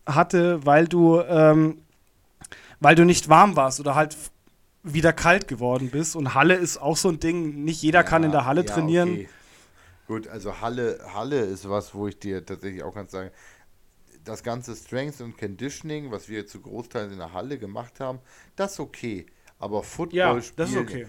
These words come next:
Speaker 2: Football
Speaker 1: Nein.
Speaker 2: spielen in der Halle ist halt irgendwie so ein Schwachsinn. Also du kannst wegen mir,
Speaker 1: Absolut.
Speaker 2: du kannst wegen mir Routes on Air, Seven on Seven, was auch immer, oder One-on-One-Drills halt spielen und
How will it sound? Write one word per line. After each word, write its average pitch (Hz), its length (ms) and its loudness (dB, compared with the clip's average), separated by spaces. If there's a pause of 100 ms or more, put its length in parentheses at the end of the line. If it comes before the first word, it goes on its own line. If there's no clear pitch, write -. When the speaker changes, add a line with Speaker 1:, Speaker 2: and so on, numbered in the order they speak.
(100)
Speaker 2:
Football 123 600 -4
Speaker 1:
Nein. 113 200 -12
Speaker 2:
spielen 127 220 -6
in 117 100 -12
der 101 220 -6
Halle 120 280 -4
ist 120 220 -12
halt 110 180 -8
irgendwie 110 500 -16 (540)
so 113 460 -4
ein 92 240 -12
Schwachsinn. 87 600 -12
Also 98 200 -14
du 104 120 -16
kannst 120 380 -12
wegen 117 240 -12
mir, 156 80 -2
Speaker 1:
Absolut. 151 640 -4
Speaker 2:
du 107 60 -12
kannst 120 320 -10
wegen 113 260 -12
mir 113 200 -6
Routes 107 500 -4
on 110 160 -8
Air, 123 380 -6
Seven 123 400 -8
on 104 140 -12
Seven, 131 600 -12 (440)
was 113 200 -10
auch 104 180 -6
immer, 127 440 -4
oder 104 260 -6
One-on-One-Drills 120 1400 -6
halt 101 260 -8
spielen 120 560 -12
und 104 220 -14